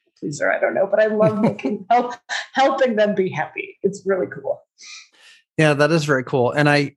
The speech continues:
Speaker 2: I presume most of the families buying puppies have children that are maybe driving the purchase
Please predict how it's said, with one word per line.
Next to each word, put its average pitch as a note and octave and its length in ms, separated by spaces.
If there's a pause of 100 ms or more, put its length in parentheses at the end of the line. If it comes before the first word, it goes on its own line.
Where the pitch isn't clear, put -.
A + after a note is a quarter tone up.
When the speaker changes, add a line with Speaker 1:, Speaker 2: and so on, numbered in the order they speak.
Speaker 2:
I C#3+ 160 (340)
presume C#3 720
most C#3 260
of D3+ 80
the B2 60
families B2+ 400
buying A#2 260
puppies A#2 680 (160)
have A#2+ 320
children A#2 680 (440)
that C3 100
are A2+ 400 (720)
maybe D#3 380
driving A#2+ 560
the A2+ 80
purchase A#2+ 600